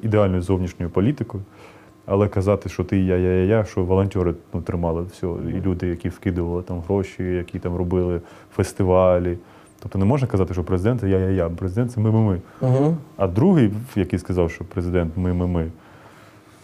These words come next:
Speaker 1: ну.
Speaker 2: Тут тяжко людині, як ти думаєш? Тяжко.
Speaker 1: Ну так я ж того, його туди не гнав.
Speaker 2: Да. Ніхто не змушував.
Speaker 1: Тобто він зробив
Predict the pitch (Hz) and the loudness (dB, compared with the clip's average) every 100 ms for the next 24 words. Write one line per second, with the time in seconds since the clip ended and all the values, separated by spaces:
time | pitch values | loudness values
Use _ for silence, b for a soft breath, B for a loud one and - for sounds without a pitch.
0 | B B - _ - 113 165 - B B | B B -20 _ -2 0 0 -6 B B
1 | - - - 208 - 151 123 107 101 107 | -2 0 2 0 4 4 6 4 6 4
2 | 90 104 101 101 107 - 185 175 - - | 2 0 0 -2 -4 -4 -2 -2 -6 -18
3 | - 113 101 101 - - - - 90 - | -4 0 0 -2 -8 -20 -18 -6 -6 -6
4 | - 87 85 92 85 90 92 90 92 90 | -10 -8 -6 -6 -6 -6 -8 -6 -6 -4
5 | 113 120 - - 107 107 98 120 - - | -6 -6 -14 -4 0 0 -2 -6 -12 -18
6 | - - - - B B B B 123 117 | -20 -20 -20 -18 B B B B -4 -2
7 | 120 120 127 117 104 104 110 113 - - | 2 0 2 0 0 -6 -6 -8 -14 -18
8 | - - - 113 117 165 180 165 190 | -18 -8 -4 0 2 4 4 2 2